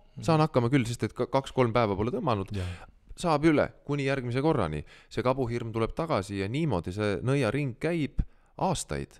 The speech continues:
Speaker 2: Mhm.
Speaker 1: Ja siis, äh, siis võib juhtuda see, et, äh, et, et seal tekivad juba väga tugevad vaimse tervise probleemid,
Speaker 2: Mhm.
Speaker 1: sellepärast et kui sa elad pidevas hirmus oma,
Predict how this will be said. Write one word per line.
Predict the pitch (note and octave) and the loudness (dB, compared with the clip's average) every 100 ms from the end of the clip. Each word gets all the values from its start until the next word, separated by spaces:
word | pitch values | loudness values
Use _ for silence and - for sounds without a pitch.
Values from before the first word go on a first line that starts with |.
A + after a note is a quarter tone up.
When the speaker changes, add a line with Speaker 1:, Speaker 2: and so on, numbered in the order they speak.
| - | -14
Speaker 2:
Mhm. | G2+ F2+ G2 G#2+ | -10 -10 -10 -6
Speaker 1:
Ja | G2+ | -4
siis, | A2 D#3 C#3 - - A2+ | -2 -2 -4 -6 -6 -2
äh, | A2 A2 A2 - - - - - - - - - - - - - - | -2 -4 -10 -18 -20 -20 -20 -20 -20 -20 -20 -20 -20 -20 -20 -20 -14
siis | - C#3+ C#3 - | -8 -4 -4 -4
võib | G#2 G#2 G#2 | 0 0 2
juhtuda | C3+ - - F#2+ G2 | 0 0 -4 0 0
see, | - C#3 A2 | 0 -2 -2
et, | D#2+ - - | -6 -12 -2
äh, | G#2 G2+ F2+ - G1+ G1+ G1+ - - - - - - G2 | 2 4 2 -4 -10 -10 -10 -10 -10 -10 -10 -12 -2 -2
et, | - | 2
et | G2 - | 0 6
seal | A#2+ A2 - - - | 6 6 -4 -8 -4
tekivad | - B2 A2 G2 - F2 - A2 | 2 2 4 2 0 -10 -2 2
juba | A2 A2 | 4 6
väga | C3 A2+ | 6 6
tugevad | A#2 G#2+ G2+ | 4 4 4
vaimse | A#2+ A2 | 2 2
tervise | A2 G#2+ G#2 | 2 2 0
probleemid, | G2+ A2 C#3 A#2+ F#2+ | 0 2 2 2 2
Speaker 2:
Mhm. | |
Speaker 1:
sellepärast | G#2 G2+ F#2+ | 2 2 0
et | F#2+ | -4
kui | G#2 G#2 | -2 2
sa | A2 | 4
elad | A#2+ G2 - | 4 0 0
pidevas | D#3 C3+ F#2 F#2 - | 0 2 0 -2 0
hirmus | D#3+ C#3 D2 C#2 - - - - | 0 2 -2 -8 -14 -20 -20 -2
oma, | G#2 G#2+ G2 F#2 F2+ | 2 4 4 4 2